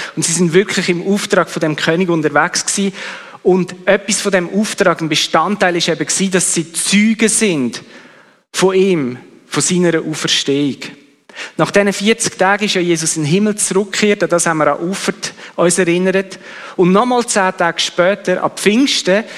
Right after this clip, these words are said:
ist dann das passiert, wo der Jesus da prophezeit hat, nämlich, dass der Heilige Geist auf die versammelte Gemeinde in Jerusalem gefallen ist. Sie sind alle erfüllt worden, da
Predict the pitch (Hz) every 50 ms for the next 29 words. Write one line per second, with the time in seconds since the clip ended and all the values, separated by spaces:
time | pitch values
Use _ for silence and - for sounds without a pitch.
0 | - - 180 - - 180 180 175 170 170 - - 170 - - - 185 185 196 190
1 | - 175 170 160 160 - - - - - - 160 165 170 180 180 170 170 - -
2 | 180 165 156 - - 151 139 - 139 135 - - 151 143 151 175 180 - 185 160
3 | 147 151 160 170 - - - 165 - - 151 - - 165 170 185 196 190 190 -
4 | - - 165 165 185 214 208 180 - - - - - - - - - - - -
5 | - - - - - - - 190 175 - 175 - - 170 165 180 196 190 185 -
6 | 185 170 - - 165 - 151 160 180 190 180 180 170 165 160 160 175 - - 175
7 | 165 160 160 151 - - - 160 147 147 165 170 170 165 139 - - 160 - 170
8 | 151 - - - 156 165 180 202 208 202 185 170 170 160 - - - 190 196 208
9 | 202 - - 160 156 165 180 175 - 190 185 185 185 - - - - - - -
10 | _ - -